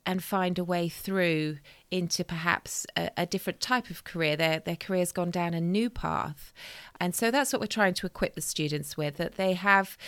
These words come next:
those skills so that when they leave and they move into the world of work and perhaps something happens or a new opportunity comes along, they're able to sort of use those skills to, to move into that.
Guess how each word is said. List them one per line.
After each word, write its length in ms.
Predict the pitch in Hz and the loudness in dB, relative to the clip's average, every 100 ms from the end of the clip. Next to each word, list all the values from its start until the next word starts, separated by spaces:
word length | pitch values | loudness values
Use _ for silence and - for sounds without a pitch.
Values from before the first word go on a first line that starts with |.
| - - - | -14 -12 0
those 200 | 165 160 | 0 2
skills 500 | - 156 143 151 143 | 0 0 0 0 0
so 200 | - 170 | 0 0
that 180 | 170 180 | 0 0
when 200 | 214 208 | 2 2
they 120 | 160 | 2
leave 480 | 147 147 147 147 165 | 2 2 0 0 -2
and 160 | 160 | -2
they 80 | 160 | 0
move 320 | 170 208 226 | 2 2 2
into 280 | 180 151 147 | 0 -2 -6
the 160 | 147 147 | -6 -4
world 280 | 147 143 143 | -4 -4 -6
of 140 | 143 | -4
work 480 | 151 151 160 - - - - - _ | -2 0 0 -4 -12 -20 -20 -20 _
and 260 | 196 190 - | 2 2 0
perhaps 440 | 170 180 165 - | 0 4 4 2
something 520 | - 196 - 185 165 | 0 0 2 0 0
happens 680 | 160 165 - 190 185 185 185 | 0 0 2 4 4 4 0
or 240 | 165 160 156 | 0 0 2
a 40 | |
new 240 | 175 202 180 | 4 6 6
opportunity 600 | 170 - 208 185 - 185 | 4 -2 0 0 -2 -2
comes 340 | 196 180 - | 0 0 0
along, 540 | 180 180 180 180 196 202 - - - _ - | 0 2 4 4 2 -2 -12 -14 -16 _ 4
they're 200 | 214 214 | 6 8
able 260 | 208 208 | 6 4
to 160 | 208 202 | 0 -2
sort 220 | - 208 | 0 0
of 100 | 190 | 2
use 280 | 196 202 190 | 2 2 2
those 220 | 190 180 | 0 0
skills 420 | - 190 175 - | -2 0 0 -2
to, 320 | - 175 - | -6 -6 -6
to 200 | - - | -4 -2
move 260 | 175 170 156 | 0 0 -2
into 260 | 156 - 160 | -4 -4 -6
that. 280 | 151 143 | -6 -6